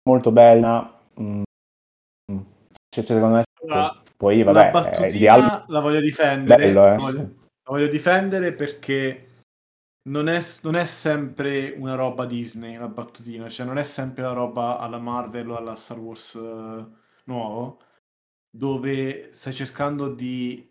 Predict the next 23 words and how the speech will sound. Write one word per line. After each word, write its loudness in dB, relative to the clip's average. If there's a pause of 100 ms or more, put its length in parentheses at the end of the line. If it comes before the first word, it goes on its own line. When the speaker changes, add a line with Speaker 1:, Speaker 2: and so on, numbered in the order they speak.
(160)
Speaker 2:
non -10
alienarti -10
i -16
giovani, -8
i -12
b-, -20
i -14
bambini, -8
stai -20
cercando -12
di, -16 (280)
eh, -18
alleggerire -10
il -16
tutto -14
anche -10
in -12
maniera -10
eccessiva. -18
Secondo -14
me -8
a -4
volte -10